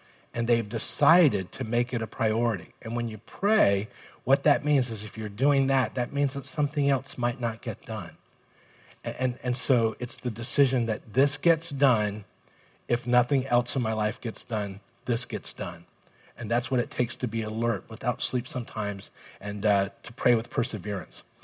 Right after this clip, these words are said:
So he tells us to pray at all times. And, uh, what I've learned in my life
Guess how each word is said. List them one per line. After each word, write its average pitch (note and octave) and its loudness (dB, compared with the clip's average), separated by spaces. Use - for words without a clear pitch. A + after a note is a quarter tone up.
So - 6
he D3+ 8
tells G3+ 10
us G3+ -4
to E3+ 4
pray D3 6
at C3+ 6
all E3 12
times. B2+ 4
And, C#3 8
uh, C#3 12
what B2+ 8
I've G3 8
learned E3 8
in C#3 6
my C#3+ 6
life A2+ 4